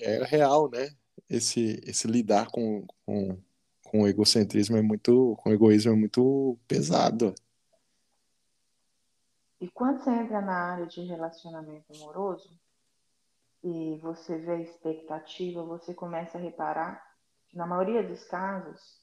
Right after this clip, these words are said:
Speaker 2: as pessoas não se relacionam com aquele ser de verdade, mas com idealização.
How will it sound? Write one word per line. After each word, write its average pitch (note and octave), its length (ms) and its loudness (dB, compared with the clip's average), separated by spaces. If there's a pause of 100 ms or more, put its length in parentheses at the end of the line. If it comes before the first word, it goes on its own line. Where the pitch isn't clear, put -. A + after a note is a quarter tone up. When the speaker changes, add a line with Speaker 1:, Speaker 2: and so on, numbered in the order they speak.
(440)
Speaker 2:
as F#3 160 -10
pessoas A3+ 480 -6
não B3+ 180 -4
se C#4 120 -10
relacionam G#3+ 840 -8 (880)
com A3 160 -8
aquele A#3+ 380 -8
ser A3 200 -2
de G#3 120 -8
verdade, F#3+ 580 -10 (840)
mas G3+ 200 -6
com A#3+ 140 -2
idealização. B3 760 -4